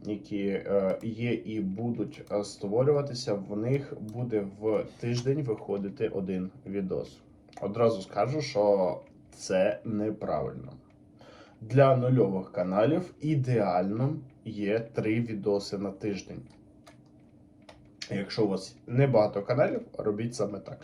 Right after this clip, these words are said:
Якщо у вас, е, до сто біса каналів, то робіть так, як я. Один відос, е, один тиждень. Е,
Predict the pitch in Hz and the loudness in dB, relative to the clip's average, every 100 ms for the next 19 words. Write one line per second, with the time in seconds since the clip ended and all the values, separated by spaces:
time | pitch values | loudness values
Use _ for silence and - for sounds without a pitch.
0 | - - - - 131 - 139 139 123 131 | -16 -16 -16 -14 -8 4 6 8 8 8
1 | 127 - 120 117 110 107 120 117 101 110 | 4 0 2 4 4 2 -2 -2 -2 -2
2 | 101 98 107 117 196 180 - 110 104 107 | -4 -4 -4 4 6 6 2 2 2 2
3 | 131 127 95 92 92 - 78 67 - - | 0 2 0 0 -4 -6 -8 -10 -12 -20
4 | - - - - - - 113 143 156 143 | -14 -14 -16 -20 -20 0 6 8 8 8
5 | 139 175 202 - - - - - - - | 6 6 4 0 -6 -12 -14 -18 -20 -18
6 | - 90 110 107 104 110 120 120 120 104 | -10 0 6 8 8 6 2 2 2 0
7 | 98 - - - - - - - | -2 -6 -12 -12 -16 -20 -20 -14